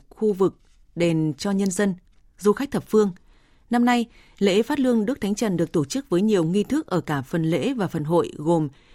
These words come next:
lễ rước lương thảo từ kho lương vào trong đền làm lễ, lễ châm đuốc và dâng hương, lễ rước lương thảo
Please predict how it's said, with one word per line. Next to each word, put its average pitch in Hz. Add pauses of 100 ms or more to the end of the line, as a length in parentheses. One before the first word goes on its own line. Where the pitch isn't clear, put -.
(120)
lễ 185
rước 302
lương 240
thảo 170
từ 160
kho 208
lương 214 (120)
vào 160
trong 196
đền 160
làm 147
lễ, 160 (460)
lễ 196
châm 240
đuốc 285
và 147
dâng 208
hương, 208 (360)
lễ 190
rước 294
lương 233
thảo 160